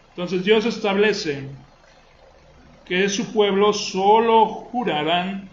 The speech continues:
<laughs> perdón, Dios establece que su pueblo solo jurarán en su nombre y en ninguno más.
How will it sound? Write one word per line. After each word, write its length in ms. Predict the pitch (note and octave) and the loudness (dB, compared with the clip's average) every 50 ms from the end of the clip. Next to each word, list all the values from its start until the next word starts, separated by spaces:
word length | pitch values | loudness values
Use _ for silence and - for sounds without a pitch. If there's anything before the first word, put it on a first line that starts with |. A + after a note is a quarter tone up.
| - - - - | -20 -20 -20 -20
<laughs> 260 | - - F3+ D#3+ - - | -12 -12 -12 -10 -10 -12
perdón, 320 | D#3 C#3+ C#3+ C#3+ C#3+ C#3 - - - - - - - - - _ _ | -10 -8 -8 -8 -8 -10 -14 -18 -20 -20 -20 -20 -20 -20 -20 _ _
Dios 240 | E3+ G3 A3+ A3 - | 2 2 2 2 2
establece 540 | A#3+ A#3 - G#3+ G3+ G#3 G#3+ G3 A3+ G#3 | -2 -2 0 0 2 2 2 2 0 -2
que 300 | - F#3+ F3+ F3 F3 F3 | -2 -2 0 0 0 -2
su 260 | E3 - - G3 G3+ - | -2 -4 -8 -8 -6 -2
pueblo 400 | G3 A3+ A#3 A3+ G#3 F#3+ F#3 F3+ | 0 2 2 2 2 0 0 0
solo 320 | F#3 F#3 G#3 G#3+ G#3+ A3 | 0 0 2 4 4 2
jurarán 520 | G#3+ G#3+ G#3+ F#3+ F#3 F3+ F3+ F#3+ G3 G3+ G3+ | 2 -2 -2 0 0 2 2 2 2 2 0
en 100 | G3+ G3 | -4 -6
su 160 | G3 - F3+ | -6 -6 -6
nombre 400 | E3+ E3+ F#3 G3 G3 F#3 E3 D#3+ | -6 -4 -4 -2 -2 -2 -2 -2
y 80 | D3+ D3+ | -2 -2
en 100 | D#3 D#3+ | -4 -4
ninguno 360 | D#3+ D#3+ D#3 D#3+ F#3 F#3 F3 | -6 -6 -6 -4 -4 -4 -4
más. 580 | - E3 E3+ E3 D#3 - - - - - - | -4 -4 -6 -6 -6 -8 -12 -12 -14 -16 -20